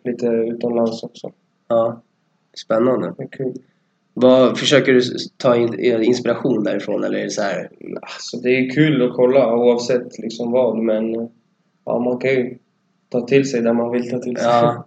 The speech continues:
Speaker 1: <laughs> Och använda sig av det.
Speaker 2: Men hur, hur, ehm, hur jobbar ni i Strängnäs då med framtiden? Har du någon insyn i, i den biten, eller så här, hur, hur går föreningen,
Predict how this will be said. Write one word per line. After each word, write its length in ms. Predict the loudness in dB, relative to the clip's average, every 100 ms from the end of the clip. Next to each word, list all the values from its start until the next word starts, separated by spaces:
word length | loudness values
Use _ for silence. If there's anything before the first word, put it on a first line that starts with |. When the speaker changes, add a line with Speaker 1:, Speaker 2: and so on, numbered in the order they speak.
| _
Speaker 1:
<laughs> 160 | _ _
Och 160 | -4 -2
använda 340 | -2 0 -2
sig 160 | -2 -6
av 140 | -6
det. 100 | -10 -12 _ _ _ _ _ _ _ _ _ _
Speaker 2:
Men 160 | 4 6
hur, 320 | 8 6 4
hur, 300 | 4 4 4 4
ehm, 400 | 4 2 0 -4 -12 _ _ _ _ -20 _ _ _
hur 140 | 4
jobbar 320 | 6 6 6
ni 220 | 6 6 6
i 40 |
Strängnäs 580 | 4 2 4 4 2 0
då 320 | 2 2 -2 _
med 440 | -2 0 0 -4
framtiden? 800 | -2 0 0 -2 -2 -2 -4 -6 -12 _ _ _
Har 120 | 2 4
du 60 |
någon 120 | 6
insyn 500 | 6 4 2 2 2
i, 260 | 0 -2 -4
i 40 |
den 220 | -4 -4 -4
biten, 360 | -6 -4 -4
eller 180 | -2 -4
så 120 | -4
här, 120 | -4 -2
hur, 280 | -2 0
hur 120 | 0 2
går 240 | 2 0
föreningen, 840 | 0 4 4 4 2 -2 -2 -6